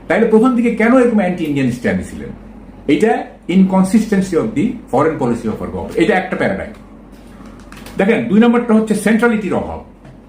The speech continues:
আমাদের ফরেন পলিসিতে। কিরকম? কেন্দ্রিকতার অভাব। <coughs> এটা আমরা বিভিন্ন সময় দেখতেছি। যেমন ধরেন যে করিডোর, করিডোরের সময় ফরেন অ্যাডভাইজার একরকম কথা বললেন, নিরাপত্তা অ্যাডভাইজার একরকম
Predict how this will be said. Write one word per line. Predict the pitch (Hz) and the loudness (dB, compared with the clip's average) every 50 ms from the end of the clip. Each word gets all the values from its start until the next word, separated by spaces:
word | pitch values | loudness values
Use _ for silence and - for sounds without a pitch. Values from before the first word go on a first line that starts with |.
| - - | -20 -8
আমাদের | - 120 127 123 123 123 117 - - - - - 107 107 - | -6 -4 -2 0 2 0 0 -2 -4 -10 -4 -4 -4 -2 0
ফরেন | - 131 127 117 110 | 0 0 0 0 -2
পলিসিতে। | 101 95 90 - - - 110 | -4 -4 -6 -8 -10 -12 -6
কিরকম? | 107 - 196 208 185 185 180 214 214 - - - - - - - - | -2 2 2 2 2 0 -2 -4 -6 -8 -12 -18 -20 -20 -20 -4 0
কেন্দ্রিকতার | - 214 214 214 220 214 202 165 143 123 | 4 4 6 6 6 4 2 0 -2 -4
অভাব। | 101 87 82 76 73 - - - - - - - - - - - - - - - | -6 -6 -8 -10 -14 -16 -20 -20 -20 -20 -20 -20 -20 -20 -20 -20 -20 -20 -6 -2
<coughs> | 285 202 180 - 233 262 - - - - - - - - | -2 0 0 0 0 -2 -2 -2 -8 -14 -20 -20 -12 -4
এটা | 139 - | -2 0
আমরা | 185 190 165 | 0 0 0
বিভিন্ন | 127 170 208 233 220 | 2 2 4 2 2
সময় | - - 156 123 | 0 -2 -4 -4
দেখতেছি। | 110 - - - - - - - - - - - - - - - | -4 -4 -6 -10 -14 -16 -16 -20 -20 -20 -20 -20 -20 -20 -16 -2
যেমন | - 185 214 233 | 0 2 4 4
ধরেন | 220 220 220 214 202 196 | 4 4 4 2 0 -2
যে | 185 180 165 175 202 - - - - - - - - - - - - - - - - - - - - - - - - - - | -2 -4 -4 -6 -8 -12 -16 -20 -20 -20 -20 -20 -20 -20 -20 -20 -20 -20 -20 -20 -20 -20 -20 -20 -20 -20 -20 -20 -20 -2 2
করিডোর, | 196 208 190 - - - - - - - - - - - - - - - - - - - - - - - - - - - - - - - - - - - - - - | 2 4 4 2 0 -4 -8 -14 -18 -20 -20 -20 -20 -20 -20 -20 -20 -20 -20 -20 -20 -20 -20 -20 -20 -20 -20 -20 -20 -20 -20 -2 0 0 0 0 -4 -10 -14 -6 0
করিডোরের | 165 180 196 233 226 247 240 233 | 2 4 4 4 4 4 2 2
সময় | - - 175 120 104 107 120 - - - - - - - - - - - - - - - - - | 0 -2 -2 -4 -4 -4 -6 -10 -14 -18 -20 -20 -20 -20 -20 -20 -20 -20 -20 -20 -20 -20 -10 -2
ফরেন | - 143 185 220 | 0 2 2 4
অ্যাডভাইজার | 233 220 190 190 214 208 214 208 | 2 2 2 2 2 2 2 2
একরকম | 196 190 - - 180 185 185 185 | 0 -2 -4 -6 -6 -4 -4 -4
কথা | 185 175 175 170 | -4 -6 -8 -10
বললেন, | 170 170 175 180 202 240 - - - - - - - - - - - - | -10 -8 -8 -8 -8 -8 -10 -14 -18 -20 -20 -20 -20 -20 -20 -18 -2 2
নিরাপত্তা | 113 156 185 190 190 190 185 - - 143 | 4 4 4 4 2 -2 -6 -4 -6 -6
অ্যাডভাইজার | 123 117 120 110 107 110 | -4 -4 -4 -4 -4 -4
একরকম | 95 90 - - - - | -4 -6 -8 -10 -14 -14